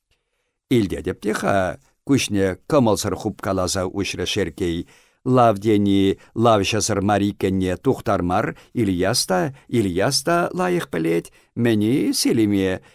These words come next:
эс вара ҫукчием ҫап вӑхӑтра». Ашшӗ мӗншӗн ҫапла ыйтнине селиме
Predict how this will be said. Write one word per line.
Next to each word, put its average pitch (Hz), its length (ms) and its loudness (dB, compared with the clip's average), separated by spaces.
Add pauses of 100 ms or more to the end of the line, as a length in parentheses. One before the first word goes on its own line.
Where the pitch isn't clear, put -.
(120)
эс 135 260 2
вара 104 260 0
ҫукчием 139 640 -2
ҫап 101 240 -4
вӑхӑтра». 87 560 -4 (400)
Ашшӗ 147 420 -4
мӗншӗн 131 480 -2
ҫапла 98 420 -6
ыйтнине 98 560 -4
селиме 101 540 -2